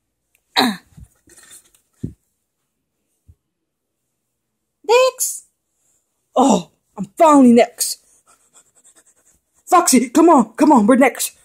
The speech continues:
We're next, we're next, we're next. Okay. I'm coming. Oh, okay. So, boys,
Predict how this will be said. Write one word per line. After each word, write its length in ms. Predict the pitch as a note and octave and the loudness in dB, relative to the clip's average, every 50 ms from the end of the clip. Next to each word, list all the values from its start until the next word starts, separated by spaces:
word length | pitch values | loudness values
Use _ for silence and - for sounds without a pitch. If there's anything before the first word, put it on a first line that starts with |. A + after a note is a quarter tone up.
| _ _ | _ _
We're 80 | - A#3+ | -2 -2
next, 240 | A#3 G3 - - G#3 | -2 -2 -4 -4 -4
we're 80 | G#3+ | -2
next, 240 | G#3+ G3+ - - - G#3 | -2 -2 -4 -6 -2 0
we're 100 | G#3 G3 | 0 0
next. 320 | F#3+ F3+ - - - - _ _ _ _ _ _ _ _ _ _ _ _ - | 0 -6 -10 -14 -20 -20 _ _ _ _ _ _ _ _ _ _ _ _ -8
Okay. 680 | D4 D4+ - E4+ D#4 D4+ D4+ B3 A#3+ _ _ - - _ _ _ _ _ _ _ _ _ _ _ _ _ _ _ _ _ | -8 -4 -2 0 0 0 0 -2 -4 _ _ -20 -20 _ _ _ _ _ _ _ _ _ _ _ _ _ _ _ _ _
I'm 160 | B3+ C4 B3+ | -16 -14 -14
coming. 380 | - - C#4+ C4+ A#3 A3+ G#3 G3 - _ _ - - _ _ _ _ _ _ _ - - - - - _ _ _ - - - - - - _ _ _ _ _ _ _ _ _ _ _ _ _ _ _ - - - - - C6+ C6+ - - - - - - - - _ _ _ _ _ _ _ _ _ _ _ _ _ _ _ - | -6 -2 -2 0 0 -2 -8 -12 -16 _ _ -20 -20 _ _ _ _ _ _ _ -14 -12 -12 -12 -14 _ _ _ -16 -14 -14 -14 -14 -18 _ _ _ _ _ _ _ _ _ _ _ _ _ _ _ -18 -14 -12 -10 -10 -8 -8 -8 -10 -10 -10 -12 -14 -16 -18 _ _ _ _ _ _ _ _ _ _ _ _ _ _ _ -10
Oh, 480 | A3 A3 F#3 D#3+ C#3 C3 C#3 D3+ _ _ | -8 -8 -8 -8 -10 -18 _ _ _ _
okay. 260 | _ A3 - D4 C#4+ _ _ _ _ _ _ _ _ _ _ _ _ _ _ _ _ _ _ _ _ _ - - _ _ _ | _ -20 -20 -20 -20 _ _ _ _ _ _ _ _ _ _ _ _ _ _ _ _ _ _ _ _ _ -20 -20 _ _ _
So, 260 | _ - C#4 C#4 C#4 | _ -8 -6 -6 -6
boys, 360 | A#3 A#3 D#4 F4 F4+ F4+ F4+ | -6 -6 -4 -4 -4 -4 -6